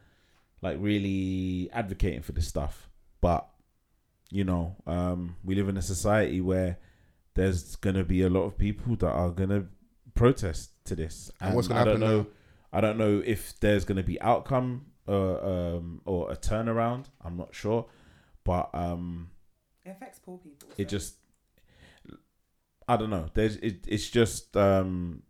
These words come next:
Speaker 1: there, there's gonna be more eyes on it maybe because of, or especially in America,
Speaker 3: Mm.
Speaker 1: because this is, uh, the, the biggest news on the
Speaker 2: No, if it can
Speaker 1: continent
Speaker 2: happen in
Speaker 1: right now.
Speaker 2: America, it can happen. Lo-, like, we should be very worried about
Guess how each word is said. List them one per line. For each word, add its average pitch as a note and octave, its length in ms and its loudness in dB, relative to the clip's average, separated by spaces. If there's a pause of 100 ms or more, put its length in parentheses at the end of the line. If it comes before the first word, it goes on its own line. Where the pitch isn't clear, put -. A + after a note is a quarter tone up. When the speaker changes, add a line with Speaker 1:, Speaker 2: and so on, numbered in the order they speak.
(120)
Speaker 1:
there, G2 180 4
there's F#2 320 -2
gonna G#2 240 0
be G2 140 0
more G2 360 -2
eyes F2 540 -6 (140)
on F#2 160 -6
it - 140 -12
maybe D#2+ 360 -6
because D2+ 600 -8 (640)
of, F2 260 0 (360)
or F#2 220 2
especially G2+ 400 0
in E2+ 80 -2
America, F2 500 -2 (240)
Speaker 3:
Mm. - 220 -20 (300)
Speaker 1:
because E2+ 380 -4
this G2+ 220 -4
is, F2+ 320 -4 (380)
uh, - 80 -18 (720)
the, F#2 120 0
the E2+ 160 -2
biggest F2+ 400 0
news F#2+ 380 -2
on E2 100 -6
the D#2 100 -6
Speaker 2:
No, - 80 4
if A#2 60 4
it C3 60 4
can D3+ 80 6
Speaker 1:
continent - 0 -
Speaker 2:
happen G3 220 4
in C#3 80 4
Speaker 1:
right - 0 - (100)
now. D3+ 60 2
Speaker 2:
America, D3+ 320 0
it G#2+ 60 -2
can A2+ 100 -4
happen. C3 180 -2
Lo-, B2+ 100 -6 (240)
like, G2 100 0
we C3 60 4
should C#3 120 0
be C3 40 2
very C3+ 200 6
worried B2 260 6
about G#2 180 -4